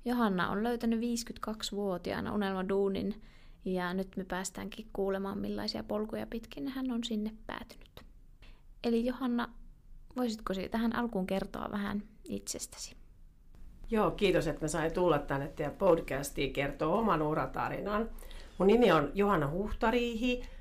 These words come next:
Speaker 2: ja mä toimin tällä hetkellä tuossa Ronald McDonald Lastentalosäätiön toiminnanjohtajana, ja itse asiassa puoli vuotta on just tullut täyteen.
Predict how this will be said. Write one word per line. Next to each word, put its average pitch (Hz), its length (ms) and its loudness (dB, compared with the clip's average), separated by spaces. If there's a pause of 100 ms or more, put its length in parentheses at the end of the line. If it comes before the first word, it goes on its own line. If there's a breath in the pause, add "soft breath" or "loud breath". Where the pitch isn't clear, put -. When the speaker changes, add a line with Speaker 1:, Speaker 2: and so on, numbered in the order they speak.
(140 loud breath)
Speaker 2:
ja 180 60 4
mä 175 120 6
toimin 175 300 6
tällä 196 280 6
hetkellä 147 420 2
tuossa 151 320 2
Ronald 175 320 2
McDonald 156 540 0
Lastentalosäätiön 139 1300 -2
toiminnanjohtajana, 139 1400 2
ja 90 240 -2
itse 196 280 -2
asiassa 151 340 0 (100)
puoli 190 340 6
vuotta 156 400 -6
on 156 120 -6
just 156 220 -6
tullut - 320 -8
täyteen. - 500 -6